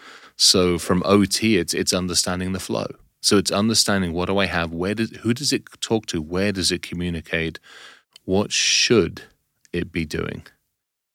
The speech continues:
You know, and you start taking a look at that. And again, it's a very tactical thing. We, we haven't talked about procedures and controls and everything else. We're still looking at tactical, which is understanding what I have, understanding who's communicating with it. But the other part of it with O T especially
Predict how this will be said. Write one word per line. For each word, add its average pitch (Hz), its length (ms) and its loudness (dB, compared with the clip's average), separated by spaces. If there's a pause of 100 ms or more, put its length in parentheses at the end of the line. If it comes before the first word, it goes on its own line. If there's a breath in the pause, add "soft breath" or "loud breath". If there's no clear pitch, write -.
(160)
You 92 160 2
know, 87 240 2
and 95 240 4
you 95 100 2
start 120 340 0
taking 101 340 0
a 92 60 2
look 92 180 -2
at 92 80 -2
that. 90 300 0
And 95 160 2
again, 101 300 2
it's 92 140 0
a 95 40 -2
very 127 180 -2
tactical - 540 -6
thing. 78 360 -8
We, 95 200 0
we 92 160 2
haven't 101 360 -2
talked 98 260 -2
about 82 340 -2
procedures 85 600 -2
and 82 160 -4
controls 82 720 -4
and 85 80 -6
everything 78 320 -8
else. 90 460 -2 (600 loud breath)
We're 92 120 4
still - 240 4
looking 92 360 0
at 80 100 -4
tactical, - 560 -4
which 82 260 -2
is 80 400 2 (280)
understanding 82 640 0
what 78 140 -6
I 101 100 -12
have, 87 460 -6 (320 loud breath)
understanding 95 680 2
who's 90 260 0
communicating 87 720 -2
with 78 160 -6
it. - 180 -8
But 90 160 0
the 95 120 6
other 110 140 8
part 95 200 4
of 87 100 0
it 85 80 2
with 85 140 0
O 87 120 4
T 82 200 -2
especially 82 840 0